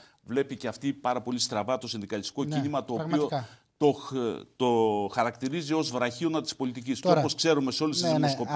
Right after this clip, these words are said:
Speaker 2: αλλά για να δείτε
Speaker 1: το
Speaker 2: την
Speaker 1: πολιτικό
Speaker 2: κοινωνία
Speaker 1: σύστημα και το συνδικαλιστικό κι-, σύστημα είναι πολύ κάτω στις εκτιμήσεις της κοινής γνώμης.
Speaker 2: Αυτό είναι πραγματικότητα. Αλλά για να δείτε την κοινωνία, πρέπει να τα ακούσει και την κοινωνία. Και αν βλέπει η κοινωνία ότι έρχεται η αδεδή και οι δημόσιοι υπάλληλοι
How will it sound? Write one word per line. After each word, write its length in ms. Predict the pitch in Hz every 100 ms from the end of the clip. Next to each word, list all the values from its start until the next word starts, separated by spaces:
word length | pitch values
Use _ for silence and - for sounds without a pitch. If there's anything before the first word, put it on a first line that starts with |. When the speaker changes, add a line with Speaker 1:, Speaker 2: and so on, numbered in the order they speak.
| 147
Speaker 2:
αλλά 60 | 151
για 180 | 151
να 100 | 151 143
δείτε 100 | 185
Speaker 1:
το 100 | 151
Speaker 2:
την 80 | 143
Speaker 1:
πολιτικό 260 | 139 135
Speaker 2:
κοινωνία 200 | 175 170 151
Speaker 1:
σύστημα 300 | 151 156 143
και 120 | 143
το 80 | 123
συνδικαλιστικό 540 | 135 131 147 139 190
κι-, 280 | 151 123 139
σύστημα 520 | 139 165 180 190 196 - -
είναι 200 | 165 165
πολύ 320 | 165 151 156
κάτω 460 | 151 165 165 175 165 -
στις 240 | - 139 135
εκτιμήσεις 440 | 143 135 143 151
της 120 | - -
κοινής 280 | 131 131
γνώμης. 260 | 117 131 185
Speaker 2:
Αυτό 100 | 165
είναι 220 | 165 160 156 156 139
πραγματικότητα. 640 | 143 135 135 135 151 135
Αλλά 140 | 127 131
για 120 | 131
να 60 | 143
δείτε 140 | 202
την 100 | 180
κοινωνία, 280 | 151 170 220
πρέπει 140 | 208
να 60 | 180
τα 60 | 165
ακούσει 240 | 226 151
και 100 | 135
την 100 | 120
κοινωνία. 400 | 123 120 117 101 - _ _
Και 100 | 175
αν 80 | 175
βλέπει 200 | 185 160
η 40 |
κοινωνία 640 | 165 156 175 165 147 - _
ότι 220 | 143 139
έρχεται 260 | 165 151 147
η 60 | 147
αδεδή 560 | 143 131 160 143 - -
και 80 | 139
οι 20 |
δημόσιοι 340 | 143 156 151
υπάλληλοι 440 | 123 151 156 147